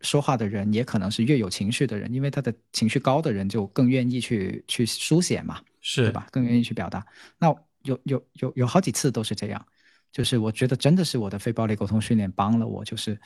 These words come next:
Speaker 1: 我也不是摁住自己，我就只是去承认，我看到那句话，我自己的不舒服在哪，然后在想，我还不知道他是从什么角度去得出这样子的结论的，虽然那个结论在我看来相当的荒谬。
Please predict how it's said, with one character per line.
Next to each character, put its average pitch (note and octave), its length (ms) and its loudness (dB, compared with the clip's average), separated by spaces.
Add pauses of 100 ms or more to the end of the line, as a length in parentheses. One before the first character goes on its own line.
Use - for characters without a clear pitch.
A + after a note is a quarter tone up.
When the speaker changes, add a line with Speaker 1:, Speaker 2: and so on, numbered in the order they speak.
(300)
Speaker 1:
我 D3 140 4
也 E3+ 100 4
不 A2 100 -4
是 B2 120 0
摁 E3 260 4
住 A#2 160 -6
自 G2+ 160 -8
己， - 240 -16 (400)
我 A2+ 100 -2
就 F#3+ 140 4
只 G#2 160 -4
是 D3 100 -2
去 D3 140 0
承 G2 260 0
认， C#3 300 0 (640)
我 A2 160 -2
看 F3+ 220 2
到 D#3 100 2
那 C#3 160 2
句 A#2+ 140 0
话， A2+ 360 -2 (220)
我 G2 100 -4
自 G2 160 -4
己 A2 200 -2
的 F#2 280 -6 (320)
不 C#3+ 120 -2
舒 C#3 160 2
服 B2 120 -4
在 G#2 200 0
哪， F#2 200 -4 (300)
然 G#2+ 100 -4
后 C#3 80 0
在 C#3 160 0
想， - 340 -4 (220)
我 A#2 120 -4
还 B2+ 120 -2
不 D#3+ 140 0
知 D#3 160 0
道 C#3 240 2
他 - 180 -2
是 B2 140 -2
从 G#2+ 220 0
什 A#2 120 -2
么 E3+ 80 2
角 G2 240 -4
度 A2 160 -4
去 G2 460 -6
得 G#2+ 140 0
出 A#2 180 -4
这 - 100 0
样 D3+ 160 4
子 G#2 120 -4
的 F#2 100 -8
结 F2 220 -6
论 A2+ 160 0
的， G2 100 -4
虽 - 140 0
然 C3+ 80 4
那 D#3 80 0
个 C#3 80 0
结 A2 180 -2
论 B2+ 160 0
在 B2+ 140 0
我 F2+ 100 2
看 - 160 -2
来 G2+ 80 -2
相 A#2 180 0
当 B2 140 4
的 A2+ 60 0
荒 A#2+ 200 2
谬。 C#3 220 0